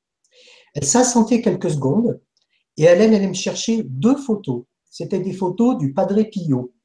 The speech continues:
pour ceux qui connaissent. C'était un prêtre, je vais en parler après. Donc, elle m'a amené ces photos. Pourquoi du Padre Pio ?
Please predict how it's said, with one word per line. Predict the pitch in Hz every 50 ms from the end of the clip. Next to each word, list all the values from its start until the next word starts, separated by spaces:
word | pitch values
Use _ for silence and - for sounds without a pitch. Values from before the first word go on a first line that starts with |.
| _
pour | - 120
ceux | - - 151
qui | 139 - 135
connaissent. | 135 - 120 123 151 214 220 - - - - - - - - - - - _ _
C'était | - - 120 - 135
un | 135
prêtre, | 135 - 180 175 -
je | 135
vais | - 120
en | 120
parler | 113 123 135 143 147 143
après. | 131 - - - 131 147 156 202 220 - _ _ - - _ -
Donc, | 139 175 196 196 -
elle | 202 175
m'a | 175 170
amené | 185 220 269
ces | 262 - 233 -
photos. | - 165 139 - 220 220 -
Pourquoi | - 262 269 - - 262 254
du | 220 - -
Padre | 175 160 151 156 151
Pio ? | 147 - 135 131 135 160 220 240 -